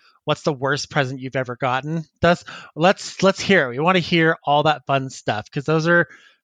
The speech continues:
just some of the best stories to tell. Um, and that'll be airing, that episode for Christmas will actually air on Christmas. So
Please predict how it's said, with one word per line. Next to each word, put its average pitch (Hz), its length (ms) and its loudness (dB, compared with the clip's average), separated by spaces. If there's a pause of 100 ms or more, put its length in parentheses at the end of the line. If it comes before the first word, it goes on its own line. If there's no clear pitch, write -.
just - 320 -4
some 160 140 -4
of 160 60 -4
the 151 60 -4
best 139 300 0
stories 135 420 -2
to - 180 -20
tell. 113 420 -2 (480)
Um, 110 540 -6 (260)
and 165 140 -4
that'll 175 300 4
be 160 260 0
airing, 147 600 0 (140)
that 160 180 4
episode 147 440 -2
for - 60 -14
Christmas - 480 -10
will 135 140 -8
actually 131 400 -6
air 123 340 -6
on 120 180 -12
Christmas. - 680 -20
So 101 340 -10